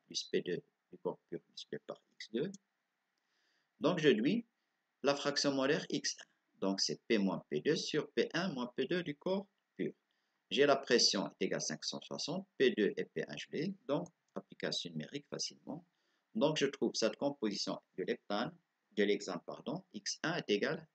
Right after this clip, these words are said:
à peu près vingt et un pour cent. Alors, passons à la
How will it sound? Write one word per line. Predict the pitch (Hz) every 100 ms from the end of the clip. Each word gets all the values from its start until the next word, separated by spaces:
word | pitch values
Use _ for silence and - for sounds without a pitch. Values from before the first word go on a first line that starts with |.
| _ _ -
à |
peu | 95 107
près | - -
vingt | 123 120 107
et | - -
un | 135 156 _ _ _ _ _ _ _ _ _
pour | 143 143 -
cent. | - - - _ _ _ _ _ _ _ _ _ _ _ _ _ _ _ _ _ _ _
Alors, | 80 78
passons | 120 120 120
à | 98
la | 78